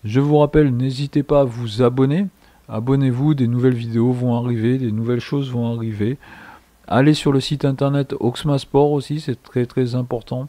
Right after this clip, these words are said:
d'aller soutenir Oxma Sport, d'aller voir ce que nous préparons, ce que nous mettons en place pour le futur. Je vous le répète, je vous souhaite à tous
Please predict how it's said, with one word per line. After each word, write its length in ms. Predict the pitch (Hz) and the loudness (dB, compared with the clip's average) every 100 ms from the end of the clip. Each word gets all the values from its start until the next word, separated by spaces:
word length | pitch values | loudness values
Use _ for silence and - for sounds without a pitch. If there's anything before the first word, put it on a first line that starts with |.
| - - - _ - | -14 -20 -20 _ -6
d'aller 220 | 107 123 | -2 -2
soutenir 680 | - - 135 127 139 139 139 | -4 -10 -10 -6 -6 -4 -8
Oxma 280 | - 143 | -8 -10
Sport, 320 | 131 - 160 156 | -10 -8 -8 -4
d'aller 200 | 113 113 | -2 0
voir 340 | 120 135 110 - - _ _ _ 107 107 | 2 2 0 -10 -20 _ _ _ -10 -10
ce 120 | - | -8
que 100 | - | -2
nous 240 | 117 127 147 | 0 2 0
préparons, 600 | 165 151 151 139 170 196 | 0 2 2 2 0 -2
ce 120 | - | -4
que 100 | - | -8
nous 140 | 113 | -6
mettons 380 | 117 123 123 135 | -4 -4 -4 -4
en 60 | 131 | -4
place 360 | 135 135 - 110 | -2 -2 -2 -8
pour 160 | - 110 | -4 -4
le 80 | |
futur. 540 | 117 127 117 131 139 151 - - - - - - - - _ _ _ _ 156 _ | -4 -6 -6 -2 -2 -4 -10 -20 -20 -20 -20 -20 -20 -20 _ _ _ _ -20 _
Je 140 | 101 120 | -8 0
vous 80 | 143 | 6
le 80 | |
répète, 280 | 151 151 170 | 6 6 2
je 100 | 139 | 0
vous 60 | 139 | -4
souhaite 320 | - 147 139 | 0 0 2
à 80 | 139 | -2
tous 560 | - 156 151 - - | -2 -2 -2 -6 -14